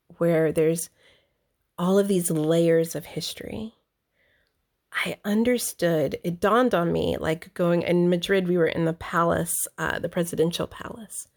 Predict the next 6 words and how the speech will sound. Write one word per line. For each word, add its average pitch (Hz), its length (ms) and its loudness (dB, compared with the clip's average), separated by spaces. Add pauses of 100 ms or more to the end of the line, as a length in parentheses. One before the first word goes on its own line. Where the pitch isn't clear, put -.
(720)
but 190 220 4
also 185 420 4
in 175 200 2
visiting 175 420 0
the 170 100 0
cathedrals, - 1000 -10